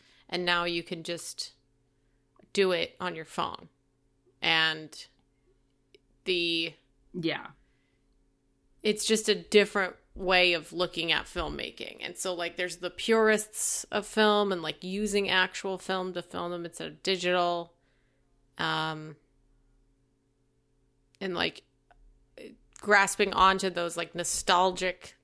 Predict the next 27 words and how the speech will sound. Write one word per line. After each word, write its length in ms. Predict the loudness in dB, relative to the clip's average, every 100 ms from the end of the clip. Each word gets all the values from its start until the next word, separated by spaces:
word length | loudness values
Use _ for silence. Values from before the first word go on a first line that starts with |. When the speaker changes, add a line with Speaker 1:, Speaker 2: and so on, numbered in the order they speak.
| _
Speaker 1:
things 460 | 2 2 2 -4 -4
that 220 | -4 -4
these 220 | -6 -8
filmmakers 760 | -2 0 2 0 -2 -6 -8 -6
are 440 | 0 0 0 -4 _ _ _ _ _ _ _ _
remembering 880 | -2 4 6 6 4 2 0 -4 -12 _
when 240 | -8 -2
they 380 | 2 0 -2 -12 _
could 300 | -6 -6 -4
make 240 | -2 -2
movies 400 | -2 -6 -6 -8
like 220 | -8 -10 -10
this. 520 | -8 -8 -8 -10 -14 _
Um, 460 | -8 -6 -6 -10 -18 _ _ _ _ _ _ _ _ -12
and, 160 | -10
and, 220 | -10 -12
and 160 | -8 -4
now 280 | 2 2 2
it's 160 | -2 -2
kind 240 | 0 0
of, 140 | 0
like, 220 | 0 0 2
a, 220 | -2 -4 _ _ _ _ _ _ _ _ _ _
a 80 | -10
little 320 | -6 -4 -4
bit 420 | -2 -2 -2 _
too 580 | -4 0 0 -2 -8 -10